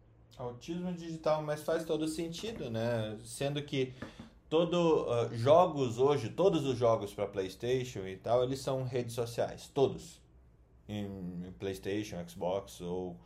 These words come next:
pro celular, todos os jogos são redes sociais, né? Todos eles, é, utilizam o jogo pra essa interação, pra entendimento de comportamento e pra,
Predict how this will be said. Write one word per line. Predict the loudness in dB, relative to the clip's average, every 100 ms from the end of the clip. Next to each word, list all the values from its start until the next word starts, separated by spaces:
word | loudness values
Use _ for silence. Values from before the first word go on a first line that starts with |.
| -18
pro | -12 -10
celular, | -6 -4 2 0
todos | 2 4 4 4 2
os | 2 2
jogos | 4 4 4 -2 -8 -8
são | -6 -6
redes | -4 -6 -4
sociais, | -8 -4 -2 -2 -6 -14 -16 -20 -20 -20 -20 -12
né? | -8 -4
Todos | -2 -2 -2 0
eles, | 0 0 -4 -6 -12 -20 -20 -20 -20 -20 -6
é, | 0 4 4 4 4 4 2 -2
utilizam | -4 -2 -2 0 0
o |
jogo | 2 2 2 0
pra | 2 4 6 6
essa | 6 4 -4
interação, | -2 0 -2 -2 0 0
pra | 0 0 2
entendimento | 0 -6 -4 -2 -2 -4
de | -6
comportamento | -6 -4 -4 -4 -4 -4 -4 -4 -6
e |
pra, | -4 2 4 6 6 6 4 0 -6